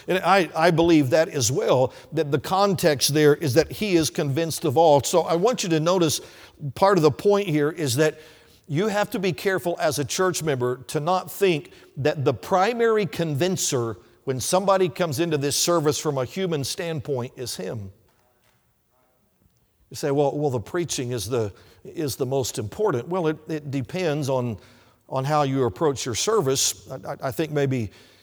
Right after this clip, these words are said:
your, your pastor's probably dealt with this some before, but, you know, really in the first half of a service, God's the audience.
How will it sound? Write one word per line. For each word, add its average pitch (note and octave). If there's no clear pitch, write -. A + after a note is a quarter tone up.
your, C#3
your C#3+
pastor's D3
probably C#3
dealt C#3+
with D3
this C3+
some D3+
before, E3+
but, D#3+
you E3
know, D3
really G#3
in E3
the C#3+
first F#3+
half E3
of C#3
a C3
service, C#3+
God's D#3
the B2+
audience. B2+